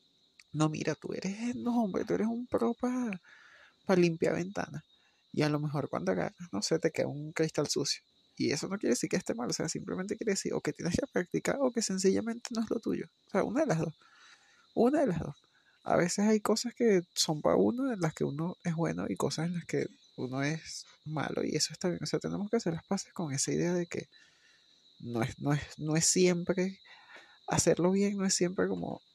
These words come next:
ser bueno. O sea, hay, hay un, una línea entre hacer las cosas bien y ser bueno en eso. Hay muchas cosas que uno puede hacer bien y simplemente no le van a gustar.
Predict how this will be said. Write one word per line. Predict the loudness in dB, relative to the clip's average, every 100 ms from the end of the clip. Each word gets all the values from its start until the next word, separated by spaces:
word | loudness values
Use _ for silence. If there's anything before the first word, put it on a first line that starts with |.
| -2
ser | 2 2 2
bueno. | -2 -4
O | -6
sea, | -2 0 -2 -2
hay, | -4 -2
hay | 0 0
un, | 0 -4 -8 -12 _ -8
una | -4 0 0
línea | 0 -2
entre | -4 -4
hacer | -2 0 0 -2
las | -4
cosas | -2 -2 0
bien | 0 -2 -8 _ _ _ _ _ -2
y | 2 2
ser | 2 2 2
bueno | 0 -4
en | -8
eso. | -6 -6 -8 -6
Hay | -2 -2
muchas | 0 0 2
cosas | 0 -2 -4
que | -4
uno | -4
puede | 0 0
hacer | 0 0
bien | 0 -2
y |
simplemente | -4 -4 -4 -4 -4 -6
no | -6
le | -4
van | -4 -2
a |
gustar. | -2 -2 -6